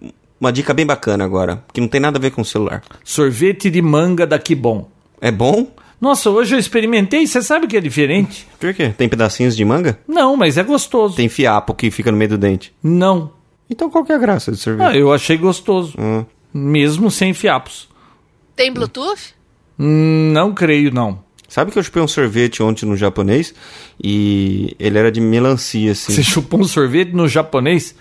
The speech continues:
Speaker 1: É, num restaurante japonês.
Speaker 2: Ah, tá. Hum.
Speaker 1: E ele era de melancia. E sabe, a sementinha era nozes, João. Olha que delícia.
Speaker 2: Hum.
Speaker 1: Bacana, né? E ele imitava, tipo, um formato de um, de um pedaço de melancia.
Speaker 2: No japonês? Que japonês?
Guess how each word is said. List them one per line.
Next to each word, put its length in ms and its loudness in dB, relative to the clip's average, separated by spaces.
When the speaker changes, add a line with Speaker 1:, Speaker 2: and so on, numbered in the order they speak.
Speaker 1:
É, 160 0
num 100 0
restaurante 440 0
japonês. 440 0
Speaker 2:
Ah, 260 2
tá. 240 -6
Hum. 100 -8
Speaker 1:
E 100 -2
ele 160 2
era 80 0
de 80 0
melancia. 580 0
E 60 2
sabe, 340 -2
a 60 -2
sementinha 640 0
era 140 0
nozes, 580 0
João. 220 -6
Olha 120 -2
que 120 -4
delícia. 440 -2
Speaker 2:
Hum. 440 0
Speaker 1:
Bacana, 360 0
né? 220 0
E 80 2
ele 80 4
imitava, 400 2
tipo, 240 -8
um 80 -2
formato 540 0
de 120 -4
um, 240 -4
de 60 2
um 60 0
pedaço 400 2
de 60 -4
melancia. 560 -2
Speaker 2:
No 200 2
japonês? 680 2
Que 140 -2
japonês? 560 -4